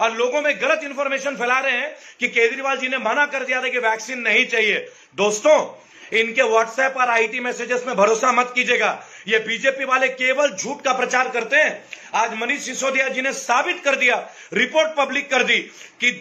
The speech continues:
अप्रैल महीने में आम आदमी पार्टी की जो सरकार है, उन्होंने एक करोड़ से ज्यादा वैक्सीन भारतीय कंपनियों से मांगा था, लेकिन उनका जवाब आने से पहले ही और खरीदने से पहले ही केंद्र की सरकार का खबर आ गया। क्या केंद्र की सरकार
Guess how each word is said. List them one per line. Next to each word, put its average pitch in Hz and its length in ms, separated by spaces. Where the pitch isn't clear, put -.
अप्रैल 302 460
महीने 254 320
में 247 80
आम 269 280
आदमी 262 260
पार्टी 240 300
की 247 100
जो 240 120
सरकार 262 520
है, 160 200
उन्होंने 247 400
एक 285 220
करोड़ 262 220
से 254 140
ज्यादा 247 260
वैक्सीन 226 520
भारतीय 220 360
कंपनियों 247 420
से 240 140
मांगा 269 320
था, 202 180
लेकिन 220 240
उनका 247 300
जवाब 240 380
आने 240 200
से 240 180
पहले 247 340
ही 254 80
और 220 120
खरीदने 240 460
से 247 120
पहले 254 240
ही 233 80
केंद्र 330 360
की 311 140
सरकार 277 340
का 262 140
खबर 233 280
आ 220 120
गया। 214 140
क्या 220 160
केंद्र 254 400
की 262 140
सरकार 247 460